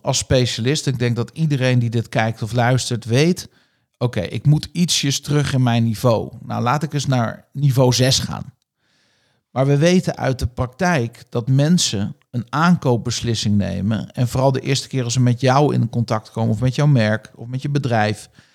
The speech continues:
dat, dat is op niveau één of twee. Dus alles tussen één en twee en zes is eigenlijk de gap of knowledge. En de meeste van ons weten niet eens dat we daar last van hebben. Maar het is echt, echt een reëel probleem.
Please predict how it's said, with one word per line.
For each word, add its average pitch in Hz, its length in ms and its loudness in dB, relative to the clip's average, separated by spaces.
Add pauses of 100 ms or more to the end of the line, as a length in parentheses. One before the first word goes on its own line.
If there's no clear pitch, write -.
(400)
dat, 156 360 -4
dat 156 220 -4
is 151 180 -2
op 135 140 -4
niveau 143 400 4
één 127 220 4
of 113 120 -2
twee. 143 360 0
Dus 117 200 -8
alles 165 280 0
tussen 143 320 -2
één 147 200 2
en 135 80 4
twee 123 260 0
en 113 80 2
zes 156 480 -2
is 139 160 -6
eigenlijk 135 400 -4 (140)
de 127 80 0
gap 135 140 0
of 113 100 -4
knowledge. 147 540 -2 (640)
En 139 120 2
de 139 60 6
meeste 160 340 6
van 143 100 2
ons 120 140 0
weten 139 360 2
niet 127 140 2
eens 117 320 -4
dat 123 200 -2
we 123 80 -4
daar 110 160 -2
last 147 340 -4
van 113 140 -2
hebben. 78 340 -8 (680)
Maar 123 140 -2
het 131 100 -2
is 160 200 -2
echt, - 340 -2 (260)
echt 180 280 0
een 143 140 2
reëel 143 360 4
probleem. 120 640 -2